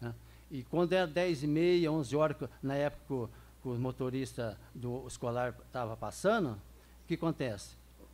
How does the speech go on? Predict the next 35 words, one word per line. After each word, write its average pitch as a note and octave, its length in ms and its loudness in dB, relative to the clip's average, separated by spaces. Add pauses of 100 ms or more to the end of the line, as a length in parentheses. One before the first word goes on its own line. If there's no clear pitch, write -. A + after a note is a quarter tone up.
(360)
A, C3 180 -6
encrava, D3 680 2
aí D#3+ 260 0
va-, F3+ 240 0
vou C#3 200 -4
lá E3+ 140 2
socorrer E3+ 500 2
o D#3+ 120 2
ônibus, D#3 240 2
puxar - 760 -4
onze D#3 320 2
horas D#3+ 220 4
da D#3+ 100 0
noite, D#3+ 440 2 (280)
o D#3 60 -8
maquinista, D#3 520 2
as D3 80 -8
crianças, E3 300 0
"Ah, F3+ 80 4
amanhã E3 360 4
o, F#3+ 220 2
o, D3+ 400 -2 (220)
o, D3 400 -2
o - 20 -4
motorista D#3 540 2
falou E3 160 2
que E3 100 -2
não E3+ 140 4
vai E3+ 140 4
passar." D3 480 -2
Falei B2+ 140 -10
assim, D#3 100 -2
"Então F#3 200 -4
tá A3+ 160 -6
bom." C#3 240 -6